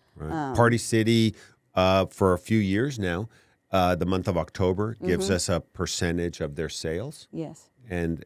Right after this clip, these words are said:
Speaker 2: So
Speaker 1: and
Speaker 2: go
Speaker 1: so
Speaker 2: buy your
Speaker 1: that
Speaker 2: Halloween costumes at Party
Speaker 1: Yeah,
Speaker 2: City
Speaker 1: you know,
Speaker 2: and
Speaker 1: so there's,
Speaker 2: donate to
Speaker 1: there's
Speaker 2: camp.
Speaker 1: things like that,
Speaker 2: Yeah.
Speaker 1: you know. Uh,
Speaker 2: South Texas Blood and Tissue Center
Speaker 1: Right.
Speaker 2: raised over fifty thousand dollars for us this
Speaker 1: Yeah,
Speaker 2: year.
Speaker 1: yeah.
Speaker 2: And
Speaker 1: T-Bone
Speaker 2: we
Speaker 1: and
Speaker 2: just
Speaker 1: at, uh, Hope Hits Harder
Speaker 2: Mm-hmm.
Speaker 1: raised seventy thousand, I think.
Speaker 2: So.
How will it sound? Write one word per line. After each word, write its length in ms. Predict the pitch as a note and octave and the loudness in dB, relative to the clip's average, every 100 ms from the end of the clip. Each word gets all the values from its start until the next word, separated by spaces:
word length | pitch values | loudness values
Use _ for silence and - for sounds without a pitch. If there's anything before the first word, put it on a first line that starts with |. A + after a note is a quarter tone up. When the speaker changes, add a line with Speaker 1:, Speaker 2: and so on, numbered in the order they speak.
| - | -8
Speaker 2:
So 100 | - | -2
Speaker 1:
and 80 | E3+ | 0
Speaker 2:
go 60 | |
Speaker 1:
so 100 | F3 | 0
Speaker 2:
buy 80 | F3+ | 0
your 100 | F3+ | 2
Speaker 1:
that 60 | F#3 | 2
Speaker 2:
Halloween 380 | F3+ F#3+ G3 G3+ | 2 2 0 -2
costumes 480 | G3+ F#3+ - G#3 F#3+ | -4 -6 -6 -6 -6
at 80 | - | -6
Party 200 | F3+ A2+ | -2 0
Speaker 1:
Yeah, 120 | D#3 | 0
Speaker 2:
City 180 | F2+ F2 | -2 2
Speaker 1:
you 100 | A#2+ | 2
know, 60 | A#2+ | 4
Speaker 2:
and 80 | |
Speaker 1:
so 100 | A2 A#2+ | 4 4
there's, 180 | B2 | 4
Speaker 2:
donate 60 | A#2 | 2
to 60 | A#2+ | 2
Speaker 1:
there's 140 | A#2+ | 2
Speaker 2:
camp. 100 | G#2+ | 2
Speaker 1:
things 280 | B2+ C3 - | 0 0 0
like 180 | A2 - | -2 0
that, 180 | B2 G#2 | 0 2
Speaker 2:
Yeah. 140 | D#3 | 2
Speaker 1:
you 60 | F#2+ | 0
know. 160 | G2 - - - | 0 -4 -12 0
Uh, 260 | F#2+ F#2+ | 4 6
Speaker 2:
South 180 | F#2 F3 | 6 4
Texas 320 | - F#3 F#3 | 2 -2 -2
Blood 200 | F3+ F3+ | -2 0
and 120 | F3 E3+ | 0 -2
Tissue 280 | F3+ G3 | -4 -6
Center 520 | F3 F3+ F3 F3+ F3+ F3 _ _ _ _ - | -8 -6 -6 -4 -6 -10 _ _ _ _ -2
Speaker 1:
Right. 140 | D#3+ | 2
Speaker 2:
raised 320 | E3+ E3+ E3 - _ - | 2 0 -4 -16 _ -6
over 180 | E3+ E3 | -4 -4
fifty 240 | F3 F3 | -8 -8
thousand 320 | E3+ E3 E3 | -4 -4 -4
dollars 280 | D#3+ D#3+ E3+ | -4 -4 -4
for 200 | - E3+ | -6 -6
us 100 | E3+ | -4
this 220 | - E2+ - | -4 -4 -4
Speaker 1:
Yeah, 60 | |
Speaker 2:
year. 280 | E3+ E3 E3+ | -4 -4 -2
Speaker 1:
yeah. 140 | F2 | 0
Speaker 2:
And 240 | - C#3+ D3+ _ | -2 -4 -10 _
Speaker 1:
T-Bone 500 | - A2 F#2+ G2+ G2+ | 2 4 6 4 4
Speaker 2:
we 60 | G2 | 4
Speaker 1:
and 80 | F2 | 2
Speaker 2:
just 40 | F2 | 0
Speaker 1:
at, 380 | F#2 F2 E2 F2 | 0 0 0 -2
uh, 180 | D#2 D#2 | -2 0
Hope 240 | F#2 E2 | -2 -2
Hits 180 | F2+ - | -6 -2
Harder 500 | E2 F2 G2 A#2 A#2 | 0 2 0 -2 -6
Speaker 2:
Mm-hmm. 100 | A#2 | -4
Speaker 1:
raised 460 | D#2+ D#3+ E3+ F#3 - _ _ _ | 0 0 0 -4 -12 _ _ _
seventy 540 | - - E2+ F2 G#2 G#2 | -8 -2 0 0 0 0
thousand, 460 | - G2 G#2+ A2+ A2+ | 0 0 0 -4 -4
I 40 | |
think. 180 | A2 C3 | -4 -8
Speaker 2:
So. 260 | D#3 - | -8 -10